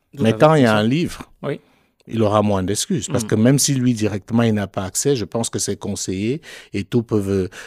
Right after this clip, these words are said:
Speaker 2: avoir accès au livre. C'est pour ça que j'ai tenu vraiment à faire ce livre, parce que c'était un problème qui me taraudait depuis. Et je disais, mais il faut faire quelque chose. Parce que moi, j'ai eu la chance, au-delà de mes études en sciences politiques, d'être dans les médias, d'avoir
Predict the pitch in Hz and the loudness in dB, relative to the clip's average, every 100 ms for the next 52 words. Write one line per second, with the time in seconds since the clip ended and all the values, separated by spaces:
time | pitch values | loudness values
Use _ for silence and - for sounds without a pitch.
0 | - 98 87 104 98 - 107 104 196 220 | -6 -4 -2 0 -2 -2 -2 2 2 2
1 | - 123 - 202 120 113 127 117 143 110 | 0 0 0 0 0 -2 0 2 2 2
2 | 113 131 127 - 117 - 160 247 147 - | 0 2 2 0 -4 -2 0 0 0 -2
3 | 139 - - 147 139 - - 127 156 202 | -2 -2 0 0 0 -4 -4 0 2 2
4 | - 123 110 101 104 104 107 131 117 98 | 0 -2 -2 -2 -4 -2 -2 -2 -2 -4
5 | - 190 294 - - - 117 120 135 226 | -6 -6 -6 -8 -20 -6 -2 0 2 0
6 | 117 113 - 214 147 - 127 131 175 240 | 2 -2 -4 -8 -8 -6 -6 -6 -4 -4
7 | 170 120 - 117 139 196 139 120 107 104 | -2 -4 -2 2 6 6 4 2 2 0
8 | 156 151 - - - - 117 113 117 127 | -2 -4 -6 -18 -16 -6 -4 0 2 0
9 | 110 101 98 98 98 95 98 - 120 101 | 0 -2 -2 -2 -4 -4 -6 -6 -4 -4
10 | 95 - 101 - 98 98 160 123 110 104 | -6 -8 -8 -8 -8 -8 -10 -4 -4 -4
11 | 104 110 98 101 147 190 208 110 95 101 | -4 -2 -2 -2 -2 0 -2 -2 -4 -2
12 | 117 120 | 0 0